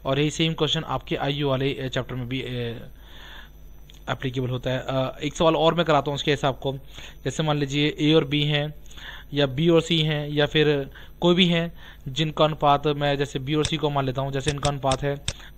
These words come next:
दो अनुपात पाँच, दो अनुपात पाँच और यही आठ साल के बाद अनुपात बन जाता है एक अनुपात दो। तो कहता है इनकी वर्तमान आयु का अंतर कितना है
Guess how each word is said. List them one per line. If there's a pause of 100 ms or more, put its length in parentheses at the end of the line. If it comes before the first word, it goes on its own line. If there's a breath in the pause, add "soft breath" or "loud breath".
दो
अनुपात
पाँच, (580 loud breath)
दो
अनुपात
पाँच (120)
और
यही (180)
आठ
साल
के
बाद (500 loud breath)
अनुपात
बन
जाता
है (200)
एक
अनुपात
दो। (720 loud breath)
तो
कहता
है
इनकी (300)
वर्तमान
आयु
का
अंतर
कितना
है